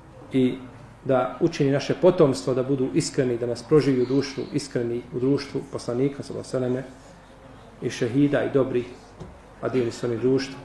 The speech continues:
Molim ga, tebarake ve taala, da popravi naša stanja i stanja naših porodica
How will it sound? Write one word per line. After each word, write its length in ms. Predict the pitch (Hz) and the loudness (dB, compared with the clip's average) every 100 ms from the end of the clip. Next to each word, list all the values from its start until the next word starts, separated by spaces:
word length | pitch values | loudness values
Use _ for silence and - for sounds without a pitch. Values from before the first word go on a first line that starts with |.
| - | -6
Molim 200 | 135 131 | -2 0
ga, 60 | 123 | -2
tebarake 500 | - 127 131 - 127 | -2 0 2 0 -2
ve 100 | 120 | -2
taala, 520 | 135 131 143 160 - - - | -2 0 0 0 -6 -16 -18
da 60 | - | -6
popravi 360 | 139 131 127 120 | -2 -2 -2 -4
naša 240 | 113 120 | -6 -8
stanja 360 | - 131 135 117 | -6 -2 -2 -2
i 40 | |
stanja 280 | - 120 120 | -4 -4 -4
naših 260 | 110 - - | -6 -10 0
porodica 520 | 139 131 113 - - | 2 2 0 -6 -12